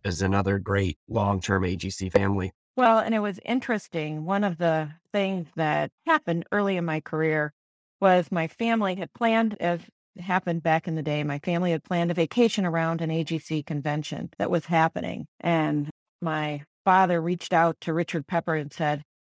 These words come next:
Speaker 2: "If I pay for Tracy's expenses, will you register her for the A G C convention?" And so I started getting involved in A G C at that time.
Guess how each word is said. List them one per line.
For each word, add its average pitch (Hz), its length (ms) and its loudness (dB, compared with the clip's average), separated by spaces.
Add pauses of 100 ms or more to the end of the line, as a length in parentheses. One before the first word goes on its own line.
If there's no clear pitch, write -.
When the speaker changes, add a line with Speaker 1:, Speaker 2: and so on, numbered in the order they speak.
(320)
Speaker 2:
"If 180 200 -4
I 208 280 4
pay 208 240 -2
for 175 160 -6
Tracy's 190 420 -2
expenses, 160 880 -2
will 160 80 -2
you 180 160 0
register 170 720 0
her 151 240 2
for 151 180 -6
the 143 160 -4
A 165 140 0
G 151 160 -2
C 151 220 -2
convention?" - 640 -6 (360)
And 156 520 0
so 151 440 0
I 175 140 0
started 160 440 4
getting 156 260 -2
involved 147 560 0
in 147 80 -4
A 147 120 -4
G 151 200 -6
C 147 580 -8
at 170 200 -2
that 160 180 0
time. 180 420 -2